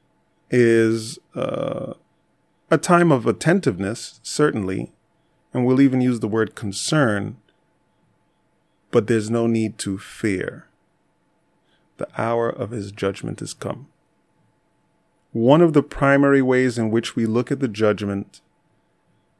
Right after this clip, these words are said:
one of the primary ways in which the Bible describes the judgment, is a time when everyone comes before God to be weighed in the balance,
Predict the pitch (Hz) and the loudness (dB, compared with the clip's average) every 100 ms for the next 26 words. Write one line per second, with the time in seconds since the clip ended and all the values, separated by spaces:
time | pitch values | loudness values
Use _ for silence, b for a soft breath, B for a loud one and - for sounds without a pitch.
0 | - 107 113 110 104 - 117 107 107 107 | -6 0 0 0 -4 -2 0 0 2 2
1 | 107 101 104 - 104 - 110 127 110 98 | 2 0 -6 -6 -8 -4 2 2 2 -2
2 | 98 - - 156 160 120 - 107 101 92 | -6 -12 -2 2 2 0 -6 -6 -4 -4
3 | - 104 - - _ _ _ _ _ _ | -4 -8 -10 -14 _ _ _ _ _ _
4 | _ _ _ 127 110 107 - 123 123 120 | _ _ _ -2 0 -2 -2 0 2 2
5 | 110 - 117 120 120 117 113 - - 123 | 0 0 0 2 2 2 0 -6 -6 -2
6 | 123 123 117 - 107 - 110 107 101 101 | 0 0 -2 -6 -8 -6 2 2 4 2
7 | 98 92 92 - _ _ _ _ _ _ | 4 2 0 -8 _ _ _ _ _ _
8 | _ - 120 110 113 104 101 107 110 110 | _ -2 0 2 0 2 2 2 2 0
9 | - 104 98 95 90 90 95 - - - | -2 -2 -2 -2 -2 -4 -8 -14 -18 -20